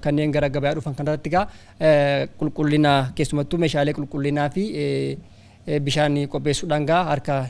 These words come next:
dhiqsiisuudhaan keessumattuu hubannoolee garaa garaa kennaafii turaniiru.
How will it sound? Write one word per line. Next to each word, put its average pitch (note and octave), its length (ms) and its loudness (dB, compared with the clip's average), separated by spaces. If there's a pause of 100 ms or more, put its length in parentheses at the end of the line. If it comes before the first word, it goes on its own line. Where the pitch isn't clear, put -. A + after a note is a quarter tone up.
(140)
dhiqsiisuudhaan D#3+ 540 -2
keessumattuu D3 540 -6
hubannoolee C#3+ 500 0
garaa C3+ 220 -2
garaa C#3 200 0
kennaafii C#3 380 -4
turaniiru. D#3 440 2